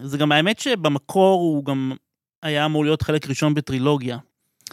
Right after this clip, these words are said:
אה, וולטר היל, כאילו, תכנן שהשני הסרטים הבאים, יהיה אחד מהם מתרחש באזור מושלג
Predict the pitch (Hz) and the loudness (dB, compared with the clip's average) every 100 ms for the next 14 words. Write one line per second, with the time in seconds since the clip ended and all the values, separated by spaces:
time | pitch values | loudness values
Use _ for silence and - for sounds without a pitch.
0 | - _ _ _ _ _ - 131 127 127 | -20 _ _ _ _ _ -10 -4 -2 -2
1 | 127 127 127 127 131 160 156 151 160 - | -2 -2 -2 -2 2 2 2 0 -2 -4
2 | _ 151 139 123 - 160 175 160 139 127 | _ -6 -4 -4 -2 2 2 2 0 0
3 | 123 - 151 147 139 135 156 143 143 202 | -4 -4 -2 -2 -4 -2 0 0 0 0
4 | 214 151 139 143 131 - 151 143 135 131 | 0 0 2 0 0 0 0 0 -2 -4
5 | 131 - 131 131 127 127 127 139 139 135 | -6 -6 -6 -6 -6 -6 -4 -2 -2 -2
6 | 127 - 139 156 | -4 -6 0 0